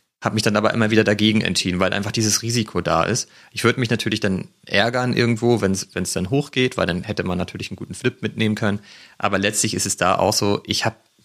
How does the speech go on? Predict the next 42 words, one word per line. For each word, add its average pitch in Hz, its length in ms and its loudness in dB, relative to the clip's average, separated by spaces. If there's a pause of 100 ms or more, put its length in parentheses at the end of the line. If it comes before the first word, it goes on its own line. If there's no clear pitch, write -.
(580)
hab - 180 -2
ja 117 80 4
ein 123 60 -2
Interesse - 420 0
an 101 60 0
dem 101 160 2
Projekt - 540 0
und 87 100 -2
eigentlich 101 240 0
ist - 160 -4
mir 101 40 -2
das 95 200 0
relativ 95 340 -2
egal, 90 380 2
wie 92 80 -2
der 87 120 0
Floor - 300 -2
Price 113 200 -2
sich 107 140 -6
entwickelt. 104 480 0 (440)
Nur 101 100 2
es - 120 2
wäre 104 100 6
jetzt 104 160 2
halt 101 140 0
vielleicht 92 220 0
eine 87 60 -4
Chance, 98 380 2
da 92 120 2
nochmal 90 400 0
sein, 87 360 -4
seine - 260 -4
eth 127 240 -2
ein 120 80 -4
bisschen 107 240 -2
aufzustocken. 92 680 -4 (520)
Aber 92 160 -2
ich - 120 -8
lasse - 160 -4
das - 100 -4
jetzt - 180 -8
einfach. - 380 -12